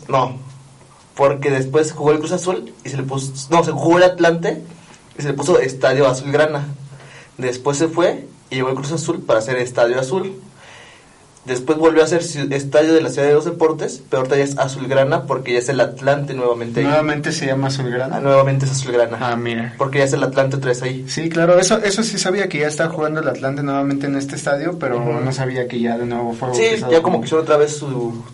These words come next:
Speaker 1: trato.
Speaker 2: Sí.
Speaker 1: Y ya. Este estadio, pues, fue por el ingeniero, porque ese fue ingeniero,
Speaker 2: Así
Speaker 1: ingeniero
Speaker 2: es.
Speaker 1: estructural, Modesto Roland.
Speaker 2: Roland.
Speaker 1: Eh, se construyó también en dos años, en el, entre el cuarenta y cuatro y cuarenta y seis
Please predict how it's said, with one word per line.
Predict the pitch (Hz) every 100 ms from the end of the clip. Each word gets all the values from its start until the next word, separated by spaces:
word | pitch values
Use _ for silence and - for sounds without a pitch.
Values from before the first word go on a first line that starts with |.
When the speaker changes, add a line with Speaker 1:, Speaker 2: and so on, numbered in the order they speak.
| - - -
Speaker 1:
trato. | 131 127 - 214 - -
Speaker 2:
Sí. | - 120 113 -
Speaker 1:
Y | -
ya. | 113 113 113 - - - -
Este | 143 143
estadio, | 185 175 175 185 190 -
pues, | 160 180 196 220 226 - -
fue | 175 170
por | 175
el | 143
ingeniero, | 135 139 156 170 180 185 - - - -
porque | 143
ese | 170
fue | 180
ingeniero, | 165 165 147 117 -
Speaker 2:
Así | -
Speaker 1:
ingeniero | 143 147 165
Speaker 2:
es. |
Speaker 1:
estructural, | 160 135 131 131 160 - - - - _ -
Modesto | 135 135 160 165 175 175 - -
Roland. | 139 135 104 69 - - 131
Speaker 2:
Roland. | 127 120 120 127 - - - _ -
Speaker 1:
Eh, | 127 120 120 120 120 120
se | 117
construyó | 135 131 139 139
también | 139 139
en | 135
dos | 139
años, | 147 165 170
en | 127
el, |
entre | 117 - - 127 117
el | 113
cuarenta | 113 110 110 107
y | 104
cuatro | 143 147 -
y |
cuarenta | 120 110 104
y | 101
seis | 156 208